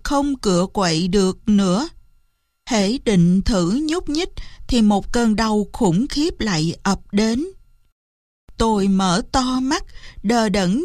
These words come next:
nhìn lên trần nhà và quyết định không đi toilet nữa,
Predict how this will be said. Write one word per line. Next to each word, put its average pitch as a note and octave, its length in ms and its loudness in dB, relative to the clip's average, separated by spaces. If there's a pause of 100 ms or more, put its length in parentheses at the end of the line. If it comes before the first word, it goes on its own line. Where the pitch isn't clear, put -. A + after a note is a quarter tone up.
nhìn A3 220 2
lên C4 180 0
trần G3 260 2
nhà F#3+ 440 2 (280)
và G3+ 400 0 (120)
quyết F#4 320 -2
định F#3+ 340 2
không A3 260 -2
đi G#3+ 120 0
toilet A3 580 -2
nữa, G#3+ 440 0